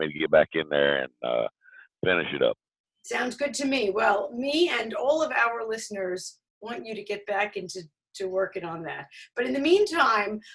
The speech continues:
Speaker 2: uh, Keith is the author of Time for a Serial Killer. If you're watching this, you get to see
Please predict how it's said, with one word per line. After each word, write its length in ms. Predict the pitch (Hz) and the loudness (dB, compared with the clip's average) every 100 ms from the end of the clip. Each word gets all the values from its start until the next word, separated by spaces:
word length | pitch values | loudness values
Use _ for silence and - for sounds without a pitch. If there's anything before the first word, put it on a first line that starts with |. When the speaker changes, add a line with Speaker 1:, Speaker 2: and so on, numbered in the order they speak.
| - | -6
Speaker 2:
uh, 240 | 226 247 240 - | 2 2 2 -6
Keith 200 | 294 294 | -6 -6
is 100 | 285 | 0
the 60 | 285 | 4
author 260 | 285 285 269 | 4 4 -2
of 100 | - | -2
Time 280 | - 294 302 | -2 -2 -2
for 100 | 294 | -4
a 40 | 294 | -6
Serial 500 | - 294 302 294 294 - | -4 -4 0 0 0 -2
Killer. 380 | 302 311 392 427 - _ - | 0 2 0 0 -10 _ -10
If 160 | 240 | -6
you're 140 | 226 254 | -4 -4
watching 480 | 262 349 - 392 294 | 2 2 4 0 2
this, 320 | 240 339 - | 2 0 -2
you 140 | 240 | -6
get 180 | 240 240 233 | 0 -2 -2
to 120 | 233 | -8
see 280 | - 277 | -6 -4